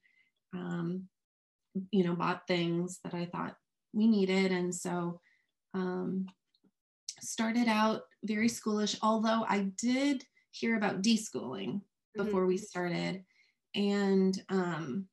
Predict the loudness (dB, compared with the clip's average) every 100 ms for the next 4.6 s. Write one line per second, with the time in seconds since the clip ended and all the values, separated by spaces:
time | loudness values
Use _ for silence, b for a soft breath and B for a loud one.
0 | _ _ -2 0 0 2 2 4 4 4
1 | 0 -2 0 2 2 0 -2 -2 -2 0
2 | 2 4 4 2 2 -2 2 2 2 2
3 | 2 4 2 0 -4 -4 -4 0 0 0
4 | 0 0 0 -4 -8